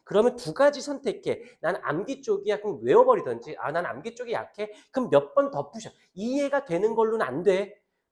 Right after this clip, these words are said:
풀어서 익숙해지셔야 돼요. 방식까지는 내가 이래라 저래라 할 수는 없지만 "난 이해 쪽이 좀 더 강세다." 그러면 이해하는 걸로만 끝내지 마시고 문제량을 외우는 거에 안 외우는 대신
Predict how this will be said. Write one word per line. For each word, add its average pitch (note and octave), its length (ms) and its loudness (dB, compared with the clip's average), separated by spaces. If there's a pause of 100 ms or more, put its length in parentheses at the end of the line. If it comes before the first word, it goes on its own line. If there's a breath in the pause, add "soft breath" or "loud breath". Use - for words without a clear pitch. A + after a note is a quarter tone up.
풀어서 C#4+ 500 2
익숙해지셔야 G#3 960 -6
돼요. A2+ 380 -6 (600 loud breath)
방식까지는 A3 720 0
내가 F3+ 480 -4
이래라 G#3+ 360 4
저래라 C#3+ 320 -4
할 F3+ 100 -6
수는 F#3 200 -8
없지만 D#3 480 -4 (1040)
"난 D3+ 180 0
이해 A#3 360 -4
쪽이 G#3+ 200 -6
좀 G#3 160 -6
더 G3+ 100 -4
강세다." E3+ 580 -4
그러면 C#3+ 360 -6 (560 loud breath)
이해하는 C4 560 0
걸로만 G#3 460 -2
끝내지 G3+ 400 -6
마시고 D#3 460 -4
문제량을 D#3 1040 -2 (420)
외우는 G#3+ 460 4
거에 G3+ 360 0
안 C#3+ 240 2
외우는 C#4 380 2
대신 A3+ 380 -6